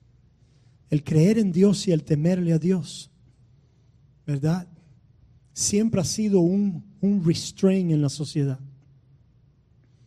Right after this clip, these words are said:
Aún en una manera genérica, <laughs> por supuesto. No es que estamos, eh, promoviendo ninguna religión genérica, ¿verdad?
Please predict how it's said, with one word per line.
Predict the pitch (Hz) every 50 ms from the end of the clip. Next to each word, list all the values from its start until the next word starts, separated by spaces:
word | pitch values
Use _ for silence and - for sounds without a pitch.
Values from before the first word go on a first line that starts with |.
| _ _ _ _ _ _ _ _ _ _ -
Aún | 160 160 180 220 254 269 262 240
en | 214
una | 220 240 233
manera | 220 208 202 202 214 214 214 190 170 147 127 - - - - - -
genérica, | - 185 180 175 190 180 156 139 - - - - - -
<laughs> | 107 - - _ _ _ _ _ _ _ _ _
por | 175 156
supuesto. | - - 170 - - 185 156 - - - - - _ _ _ -
No |
es | 160 -
que | - 156
estamos, | - - 180 180 180 175 151 - - - - - _ _ _ _ _ _ _
eh, | 185 165
promoviendo | 143 - 170 165 160 156 143 156 170 175 185 190 165 165 156 151
ninguna | 143 151 151 147 175 185 170
religión | 156 156 160 151 147 131 156 160 165 165
genérica, | 156 147 156 151 156 156 147 135 - - - - _ _ - _ _ _ _ _ _ _ _ _ _ -
¿verdad? | 143 131 131 156 156 165 165 -